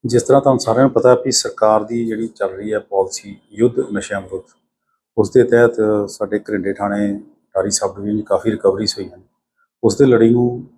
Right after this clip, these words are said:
ਅੱਗੇ ਤੋਰਦੇ ਹੋਏ ਸਾਡੇ ਮਾਨਯੋਗ ਡੀ ਜੀ ਪੀ ਸਾਹਿਬ ਦੀਆਂ ਸਖਤ ਹਦਾਇਤਾਂ ਤੇ ਅਤੇ ਮਾਨਯੋਗ ਸਤਿੰਦਰ ਸਰ ਸਾਡੇ ਡੀ ਆਈ ਜੀ ਸਾਹਿਬ ਬਾਰਡਰ ਰੇਂਜ, ਸਾਡੇ ਮਨਿੰਦਰ ਸਰ ਜੀ ਆਈ ਪੀ ਐਸ, ਐਸ ਐਸ ਪੀ ਸਾਹਿਬ ਮਾਨਯੋਗ, ਉਹਨਾਂ ਦੀਆਂ ਹਦਾਇਤਾਂ ਤੇ ਅੱਗੇ ਕਰਦੇ ਹੋਏ ਸਾਡੀ ਘਰਿੰਡੇ ਦੀ ਇੱਕ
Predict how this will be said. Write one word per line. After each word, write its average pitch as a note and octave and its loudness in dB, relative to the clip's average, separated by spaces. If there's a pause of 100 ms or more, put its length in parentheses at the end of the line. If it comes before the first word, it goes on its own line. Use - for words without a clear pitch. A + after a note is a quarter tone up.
(240)
ਅੱਗੇ A2+ 0
ਤੋਰਦੇ G#2+ 2
ਹੋਏ F2+ 0 (440)
ਸਾਡੇ - 0
ਮਾਨਯੋਗ A2 4
ਡੀ - -20
ਜੀ G#2+ -12
ਪੀ A#2 -12
ਸਾਹਿਬ A2 2
ਦੀਆਂ A#2 -2
ਸਖਤ - -10
ਹਦਾਇਤਾਂ G#2 2
ਤੇ G#2 -8
ਅਤੇ - -8
ਮਾਨਯੋਗ G2+ 0
ਸਤਿੰਦਰ G#2+ 2
ਸਰ G#2+ 2
ਸਾਡੇ G2 0
ਡੀ G2 -6
ਆਈ G2 0
ਜੀ G2 -6
ਸਾਹਿਬ G2 -6
ਬਾਰਡਰ F2 -14
ਰੇਂਜ, A2 -6 (100)
ਸਾਡੇ G2+ -8
ਮਨਿੰਦਰ G2 -4
ਸਰ - -8
ਜੀ G#2 -16 (300)
ਆਈ G2 -4
ਪੀ G#2+ -12
ਐਸ, G2 -6 (300)
ਐਸ - 0
ਐਸ F#2+ -6
ਪੀ A2+ -8
ਸਾਹਿਬ A2 2
ਮਾਨਯੋਗ, G#2 0
ਉਹਨਾਂ A#2 2
ਦੀਆਂ A#2+ -2
ਹਦਾਇਤਾਂ G2+ -4
ਤੇ A#2 -14 (840)
ਅੱਗੇ A2+ 4
ਕਰਦੇ A#2 4
ਹੋਏ G#2+ 6
ਸਾਡੀ A2+ 2 (140)
ਘਰਿੰਡੇ G2+ 0
ਦੀ A2 -2
ਇੱਕ - -6